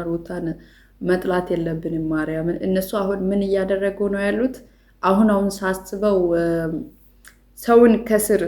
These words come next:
እንትን እያደረጉ ነው። በእርግጥ ታዋቂ ልጆችን ምናምን ነገር ማድረጋቸው ያስጠላል እንጂ የተቸገሩትን ምናምን ነገር እንደው እየመረጡ፣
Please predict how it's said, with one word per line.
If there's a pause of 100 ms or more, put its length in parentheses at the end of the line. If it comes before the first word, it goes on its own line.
እንትን
እያደረጉ
ነው። (400)
በእርግጥ
ታዋቂ
ልጆችን
ምናምን
ነገር
ማድረጋቸው
ያስጠላል
እንጂ
የተቸገሩትን
ምናምን
ነገር
እንደው (100)
እየመረጡ፣